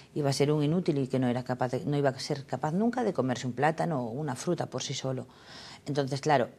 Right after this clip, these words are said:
ese tipo de cosas que han, hemos ido desmontando a lo largo de los años,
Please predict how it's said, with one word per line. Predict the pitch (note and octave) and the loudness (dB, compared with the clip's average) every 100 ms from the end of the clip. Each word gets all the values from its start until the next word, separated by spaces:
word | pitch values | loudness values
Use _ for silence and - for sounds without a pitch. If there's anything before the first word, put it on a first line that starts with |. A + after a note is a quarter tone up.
| - | 0
ese | D#3+ D#3+ C3+ | 0 0 -4
tipo | - D#3 D#3+ | -2 0 2
de | C#3+ | 2
cosas | C#3+ F#3+ - A#2+ - | 2 0 0 -4 -2
que | C3+ | 0
han, | C3+ C3+ - | 0 -2 -2
hemos | D#3+ D#3 E3+ | 0 0 4
ido | E3+ | 4
desmontando | C#3 D3 C#3+ D3+ G#3 D3+ | 4 2 0 6 6 6
a | C3+ | 4
lo | C3+ | 4
largo | C#3 D3 | 4 4
de | C#3 | 4
los | D3 | 2
años, | F3 D#3+ D3+ | 2 2 0